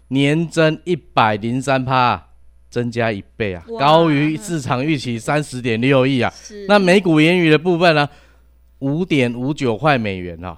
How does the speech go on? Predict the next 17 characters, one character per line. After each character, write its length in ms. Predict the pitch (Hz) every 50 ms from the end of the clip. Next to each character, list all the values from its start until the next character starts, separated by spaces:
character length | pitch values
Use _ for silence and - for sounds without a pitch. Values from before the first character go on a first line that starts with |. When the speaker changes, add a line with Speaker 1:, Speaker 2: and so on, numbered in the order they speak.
| - -
Speaker 1:
年 360 | - 123 139 147 156 165 175
增 300 | 156 165 165 165 165 151
七 240 | - - 175 170 165
十 220 | 151 - 135 131
一 120 | 131 139 143
点 240 | 131 123 120 120
五 120 | 123 117 101
趴， 200 | 104 117 110 107 -
也 260 | 147 165 175 175 165
是 160 | 156 - 196
超 320 | 185 151 - 180 170 175 170
乎 140 | 160 165 165
市 220 | - - 185 156
场 260 | 123 135 127 117 131
预 100 | 143 139
期 220 | 120 104 110 107 95
啊。 180 | 95 92 87